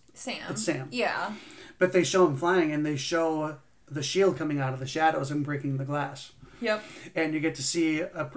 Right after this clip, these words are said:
Speaker 2: a kind of a quick glimpse of his new costume.
Speaker 1: Mm-hmm.
Speaker 2: Um, and then he crashes through the window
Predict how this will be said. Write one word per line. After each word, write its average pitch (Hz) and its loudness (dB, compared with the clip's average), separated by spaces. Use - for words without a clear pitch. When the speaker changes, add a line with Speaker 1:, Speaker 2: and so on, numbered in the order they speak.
Speaker 2:
a 190 0
kind 214 0
of 240 -2
a 277 4
quick 196 -4
glimpse 147 -4
of 151 -2
his 139 -6
new 143 0
costume. 139 -8
Speaker 1:
Mm-hmm. 214 -6
Speaker 2:
Um, 143 0
and 151 0
then 170 6
he 175 8
crashes 151 -2
through 254 2
the 233 2
window 175 6